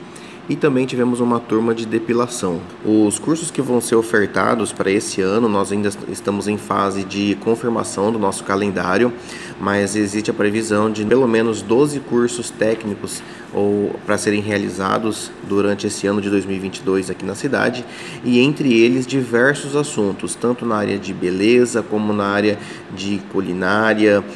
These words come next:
também na área de gestão de negócios, que é um dos pontos principais do Sebrae, que vão ser desenvolvidos juntamente com os cursos técnicos também. Os profissionais que nós temos recebido no município para ministrar esses cursos, eles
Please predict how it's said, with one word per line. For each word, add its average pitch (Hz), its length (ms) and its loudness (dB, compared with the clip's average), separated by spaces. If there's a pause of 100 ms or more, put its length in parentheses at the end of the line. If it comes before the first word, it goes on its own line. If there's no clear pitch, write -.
(200)
também 101 380 2
na 101 140 2
área 101 200 0
de 95 140 -8
gestão 101 420 -2
de 131 120 -2
negócios, 104 580 0
que - 140 -4
é - 20 2
um 101 140 0
dos 101 120 -6
pontos 101 360 -4
principais 104 640 -4
do 98 80 -10
Sebrae, 95 480 -2
que - 100 -4
vão 123 220 -2
ser 131 140 -4
desenvolvidos 110 760 -2
juntamente 117 760 -2
com 117 220 -2
os 123 80 -4
cursos 113 400 -4
técnicos 101 540 -2
também. 104 400 0 (240)
Os 104 160 0
profissionais 107 500 0
que - 80 -6
nós 107 140 2
temos 107 240 0
recebido 110 440 2
no 151 80 4
município 120 640 0
para 117 100 2
ministrar 113 720 2 (380)
esses 101 260 -4
cursos, 113 480 2
eles 107 320 -2